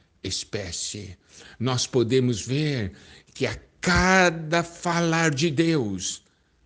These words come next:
algo novo surge. Isso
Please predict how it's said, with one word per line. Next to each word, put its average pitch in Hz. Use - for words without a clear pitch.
algo 151
novo 135
surge. -
Isso 147